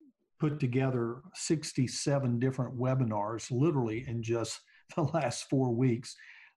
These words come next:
Uh, so our, we have a strong education division at ahoa, and people are, uh, you know, I would encourage them to go to ahoa dot com and visit our covid nineteen, uh, resource,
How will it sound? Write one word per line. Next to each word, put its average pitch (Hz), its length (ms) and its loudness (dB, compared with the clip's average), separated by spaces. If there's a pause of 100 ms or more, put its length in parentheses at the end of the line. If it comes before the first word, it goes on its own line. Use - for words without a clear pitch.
Uh, 120 220 -4
so 127 300 -2
our, 147 220 0
we 165 180 6
have 156 180 4
a 127 40 0
strong 139 460 2
education 127 720 2
division 117 480 2
at 117 140 -4
ahoa, 113 440 0 (480)
and 127 220 2
people 180 340 2
are, 120 280 2 (240)
uh, 139 160 -8
you 135 120 4
know, 120 60 4
I 151 160 2
would 147 180 4
encourage 139 480 0
them 120 120 2
to 113 60 2
go 123 140 0
to 127 160 2
ahoa 127 320 0
dot 110 240 -2
com 120 340 0
and 107 120 -2
visit 120 280 0
our 104 240 -4
covid 117 300 0
nineteen, 117 800 -2 (500)
uh, 120 60 -6
resource, 127 800 0